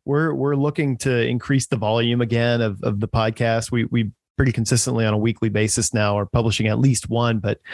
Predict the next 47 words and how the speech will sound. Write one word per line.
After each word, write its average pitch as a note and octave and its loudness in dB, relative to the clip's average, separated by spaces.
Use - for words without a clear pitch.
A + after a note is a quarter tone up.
we're A#2 -2
gonna A2+ 2
get G#2 -2
back A2 -2
to, G#2+ 0
to A2+ 0
maybe A#2 0
two B2+ 2
or G#2+ -2
possibly B2+ 0
even A2+ 0
three A2+ 0
per G#2+ 0
week, G#2+ 0
um, G#2 0
because, G#2+ 0
you A#2 0
know, G#2 0
there's B2+ 0
just - 2
a C3 0
lot C3 0
of C#3 -2
good C3 -2
things B2+ 0
out A2 0
there A2 0
going G#2+ 0
on, G#2+ 2
and, G2+ -2
and G#2+ 2
we A2 2
like G#2 0
to - -8
talk F#2+ -2
about G2 0
'em G2+ 0
here. G2 0
So G#2 0
anyway, C#3+ 0
Christy, F3 -2
it's - -4
always B2+ 0
a G2+ -18
pleasure. A#2 -2
Thank A#2+ -2
you A#2 -2